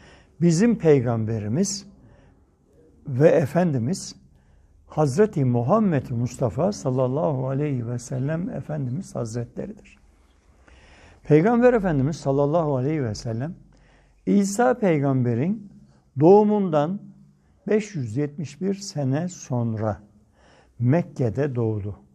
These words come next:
Babası Kureyş kabilesi eşrafından Abdülmuttalip oğlu Abdullah'tır.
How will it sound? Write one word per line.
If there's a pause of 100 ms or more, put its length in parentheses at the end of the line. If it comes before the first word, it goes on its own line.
(2750)
Babası (640)
Kureyş
kabilesi
eşrafından
Abdülmuttalip
oğlu
Abdullah'tır.